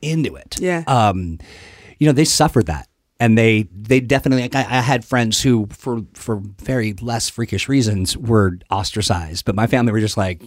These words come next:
Speaker 1: "Yep, that's our kid," <laughs> you know. Um,
Speaker 2: <laughs>
Speaker 1: they're good people. There, there is a lot of anger and resentment towards what's happening in Seattle, and they're, "Oh, socialism this," and,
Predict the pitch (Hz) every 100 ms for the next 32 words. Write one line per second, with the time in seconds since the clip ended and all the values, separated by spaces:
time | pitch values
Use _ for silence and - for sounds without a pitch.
0 | - 87 90 98 120 117 _ _ - 98
1 | 104 - - 131 131 120 98 - 110 107
2 | 107 151 156 151 120 113 - - - _
3 | 131 117 107 101 92 87 - - - -
4 | - _ 151 131 170 - 143 143 104 90
5 | 92 _ _ _ _ _ _ _ 113 113
6 | 107 - _ _ _ 117 117 113 113 110
7 | 104 107 117 127 131 110 92 - _ _
8 | _ _ _ _ _ 127 123 120 117 110
9 | _ 101 98 90 101 92 101 95 - -
10 | - 104 95 - 104 - 87 85 76 -
11 | 139 135 135 123 117 104 95 95 - -
12 | - - 113 - 131 127 127 107 120 151
13 | 156 135 127